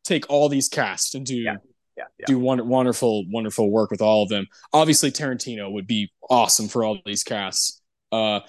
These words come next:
Speaker 1: I think, like, you know, you get the Coen, maybe this is the way to get the Coen brothers back together, you know, like, working together again, doing a heist movie with, uh, you know, I mean, especially, you know,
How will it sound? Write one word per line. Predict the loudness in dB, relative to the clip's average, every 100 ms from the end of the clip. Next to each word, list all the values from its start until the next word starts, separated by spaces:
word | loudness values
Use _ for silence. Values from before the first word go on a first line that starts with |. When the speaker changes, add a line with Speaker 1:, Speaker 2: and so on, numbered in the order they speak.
| -4
Speaker 1:
I | 0
think, | 4 4
like, | 6 4 2 _ _ _ _ _ _ _ _
you | -2
know, |
you | 0
get | 0
the | -4
Coen, | -4 -2 -2 -2
maybe | -2
this | 0 0
is |
the | 2
way | 2 0
to |
get | -2
the | -8
Coen | -6 -6 -2
brothers | -2 -2 -2
back | -6 -6
together, | -10 -12 -14 -6
you | 0
know, | 2
like, | 2 2
working | 0 2
together | 2 2 2
again, | 0
doing | -2 -4
a | -4
heist | -4 -4
movie | -2 0 0 -2 -6 _ _ _
with, | -4 0
uh, | 2 2 0 -6
you | -6
know, | -4 -6 -2
I |
mean, | -2
especially, | 0 2 2 2
you | 0
know, | -2